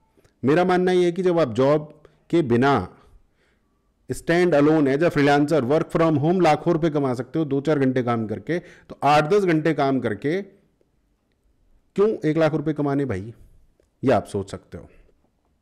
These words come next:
In addition to monetary benefits, पैसों का फायदा तो है ही एस ई ओ सीखने के बाद बिजनेस ओनर्स को भी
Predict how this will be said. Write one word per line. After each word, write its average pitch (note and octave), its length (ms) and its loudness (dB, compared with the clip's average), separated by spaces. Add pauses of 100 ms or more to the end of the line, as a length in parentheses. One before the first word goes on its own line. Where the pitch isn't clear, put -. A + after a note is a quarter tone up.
(1800)
In G#3+ 140 4
addition F#3+ 460 2
to G#3 80 2 (160)
monetary F3+ 440 2
benefits, A#2+ 520 0 (380)
पैसों A#2+ 280 -2
का E3+ 120 0
फायदा D#3 300 2
तो F#3+ 120 2
है F#3 120 4
ही D#3 260 -2 (760)
एस D3 220 -2
ई - 20 2
ओ E3+ 60 4
सीखने D#3 320 0
के D3 100 0
बाद A#2 420 0
बिजनेस C#3 320 0
ओनर्स D#3 240 2
को F3 160 0
भी A#3 180 -2